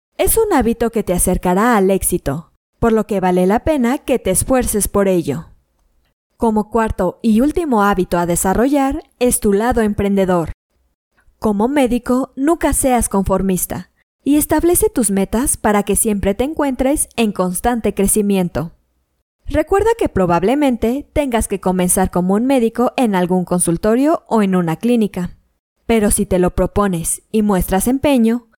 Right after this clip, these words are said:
en el futuro puedes conseguir abrir tu propio centro de salud y poco a poco ir creciendo. El secreto es nunca ser conformista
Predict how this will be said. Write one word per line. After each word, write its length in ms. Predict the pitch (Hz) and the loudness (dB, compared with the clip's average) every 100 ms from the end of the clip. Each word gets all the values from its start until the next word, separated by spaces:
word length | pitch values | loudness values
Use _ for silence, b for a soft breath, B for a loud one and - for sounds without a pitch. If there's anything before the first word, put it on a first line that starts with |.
| _ - | _ -4
en 220 | 254 233 | 0 0
el 100 | 202 | 0
futuro 480 | 208 190 294 359 359 | -2 0 2 2 0
puedes 320 | 226 202 196 | -2 -2 -2
conseguir 500 | 190 180 185 175 185 | -2 0 0 0 0
abrir 460 | 302 311 294 302 - | 0 0 0 -2 -4
tu 160 | 226 | -4
propio 340 | 226 233 233 214 | -2 -2 -2 -2
centro 460 | - 254 233 214 | 0 0 0 0
de 100 | 202 | 2
salud 400 | 185 196 185 170 - _ _ | 2 2 2 0 -2 _ _
y 140 | 311 | -2
poco 280 | - 269 - | 0 -2 -2
a 80 | 311 | -2
poco 540 | 294 262 - 302 - - | 0 -2 -2 -2 -2 -2
ir 220 | 233 - | -2 -2
creciendo. 680 | 180 175 - 247 220 185 - _ _ _ | -4 -2 0 0 0 -2 -4 _ _ _
El 120 | 208 | -2
secreto 600 | 196 208 233 233 233 285 - | 0 -2 0 0 0 -2 -2
es 160 | 320 | -2
nunca 280 | 277 247 202 | -2 0 0
ser 180 | - 180 | 0 0
conformista 880 | 214 214 302 330 320 269 277 294 | -2 0 0 0 0 -2 -4 -8